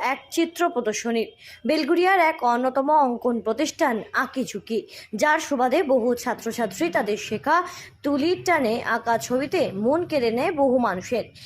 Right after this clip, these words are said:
এবার সেই আঁকিঝুঁকি অঙ্কন প্রতিষ্ঠানের সকল ছাত্রছাত্রীদের নিয়ে সম্পন্ন হয় তিন দিনব্যাপী চিত্র প্রদর্শনী। পড়াশোনার পাশাপাশি পড়ুয়াদের স্বনির্ভর করে তোলার জন্য উদ্যোগ নিল এই আঁকিঝুঁকি আর্ট সেন্টার,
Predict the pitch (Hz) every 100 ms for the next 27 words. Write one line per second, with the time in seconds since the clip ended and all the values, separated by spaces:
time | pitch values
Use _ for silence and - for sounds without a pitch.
0 | - - 320 339 339 - 285 466 349 240
1 | 302 320 320 339 294 247 220 208 208 240
2 | 233 269 311 440 392 240 202 262 294 185
3 | - 185 202 190 214 233 254 320 247 -
4 | - - - 294 285 339 403 311 320 339
5 | 339 262 233 220 208 208 285 339 359 -
6 | 254 220 - 311 165 359 285 208 180 208
7 | 214 196 - _ _ _ - - - -
8 | 311 330 370 370 349 359 277 247 262 254
9 | 349 330 240 226 220 254 - 247 294 339
10 | 320 349 339 233 220 208 202 226 254 320
11 | 302 196 190 202 226 311 247 214 208 208
12 | 311 311 320 349 247 233 - 185 175 214